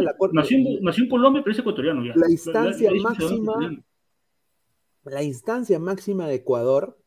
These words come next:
Speaker 1: ha dictaminado de que él es
Speaker 2: La justicia.
Speaker 1: ecuatoriano.
Speaker 2: La,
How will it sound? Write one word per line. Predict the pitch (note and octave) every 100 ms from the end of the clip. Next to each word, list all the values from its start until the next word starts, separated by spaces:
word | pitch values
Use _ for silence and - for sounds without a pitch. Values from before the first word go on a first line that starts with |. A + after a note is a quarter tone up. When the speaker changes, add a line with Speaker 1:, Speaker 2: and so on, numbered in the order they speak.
| -
Speaker 1:
ha | C#3+
dictaminado | E3 E3 - C3 B2 A#2 C#3+ D#3 E3+
de | A#2
que | -
él | D#3
es | F3+ G3+
Speaker 2:
La | - C3
justicia. | A2+ B2+ A#3+
Speaker 1:
ecuatoriano. | F3 A2+ G#2
Speaker 2:
La, | -